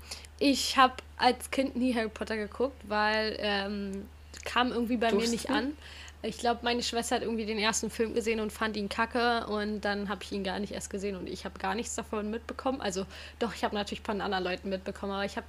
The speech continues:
Speaker 1: die Filme wirklich nie gesehen. Irgendwann, wo ich dann älter war, da hab ich mal ab und zu so einen einzelnen gesehen und dann hab ich die irgendwann mal so als Box geschenkt bekommen. Und zum allerersten Mal den ersten bis zum letzten Teil nacheinander, aber nicht am selben Tag, aber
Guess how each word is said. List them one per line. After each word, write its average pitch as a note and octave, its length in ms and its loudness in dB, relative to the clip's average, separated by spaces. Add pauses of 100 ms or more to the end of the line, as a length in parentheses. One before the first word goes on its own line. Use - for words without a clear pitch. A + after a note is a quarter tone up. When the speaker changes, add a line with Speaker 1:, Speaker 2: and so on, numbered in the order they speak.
(120)
Speaker 1:
die A3+ 100 -4
Filme A3 300 -2
wirklich A3+ 420 -4
nie C#4+ 80 0
gesehen. B3+ 320 2 (420)
Irgendwann, C4+ 280 10
wo C4 40 12
ich C4 80 10
dann B3+ 160 8
älter B3+ 300 10
war, B3+ 80 12
da B3+ 100 10
hab B3 80 12
ich A3+ 120 6
mal F#3 140 6
ab A3+ 120 4
und A#3 120 4
zu B3+ 120 0
so A3 100 2
einen A#3 80 2
einzelnen C#4 640 4
gesehen C#4 340 4
und B3 140 4
dann A#3 180 6
hab A#3 120 6
ich - 120 -2
die A3 100 0
irgendwann A3+ 280 2
mal G#3+ 220 4
so G#3 100 2
als G#3 160 2
Box - 400 0
geschenkt A#3 400 2
bekommen. A#3+ 460 6 (460)
Und C4+ 200 10
zum D4 240 8
allerersten C#4 720 12
Mal A#3+ 320 12
den A#3+ 200 4 (100)
ersten C#4 520 12
bis E4 280 10
zum D#4+ 140 12
letzten D4 420 10
Teil C4+ 420 12 (300)
nacheinander, A#3+ 580 12
aber G#3+ 160 12
nicht - 160 6
am G#3 160 4
selben F#3+ 240 4
Tag, C#4 300 12
aber F#3 340 8